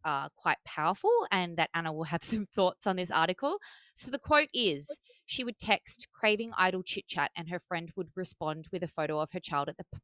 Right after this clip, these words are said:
playground. Annoying at best, but it could also fill Sasha with a specific grief that threatened to overwhelm her." So that's at the start of the article, and I think it really sets the tone for this conversation because it is achingly accurate and honest.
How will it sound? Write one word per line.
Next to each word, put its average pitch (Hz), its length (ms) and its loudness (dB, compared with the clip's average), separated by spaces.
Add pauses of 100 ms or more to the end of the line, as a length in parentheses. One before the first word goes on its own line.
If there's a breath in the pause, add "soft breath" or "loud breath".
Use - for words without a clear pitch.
playground. 185 560 2 (380 soft breath)
Annoying 240 340 0
at - 80 -4
best, 220 540 2
but 208 80 2
it - 100 -4
could - 140 -12
also 202 320 -4
fill 196 220 -6
Sasha 170 360 -4
with 165 160 -4
a 175 60 -6
specific - 560 -4
grief 165 340 -2
that - 160 -10
threatened 165 300 -4
to 170 160 -6
overwhelm 143 520 -2
her." - 200 -12 (680 soft breath)
So - 140 -4
that's 285 240 6
at 480 80 -2
the 494 100 2
start 254 180 6
of 214 80 2
the 202 100 2
article, 175 480 0
and 170 140 -6
I 165 80 -4
think 185 240 -10
it 220 80 -10
really 202 200 -4
sets - 380 -6
the - 80 -12
tone 156 600 -10 (600)
for 147 480 -4
this 170 180 -2
conversation 147 680 -8
because 165 420 -6
it 165 180 -6
is 156 240 -4
achingly 202 640 0
accurate 151 480 0
and 147 160 -6
honest. - 580 -6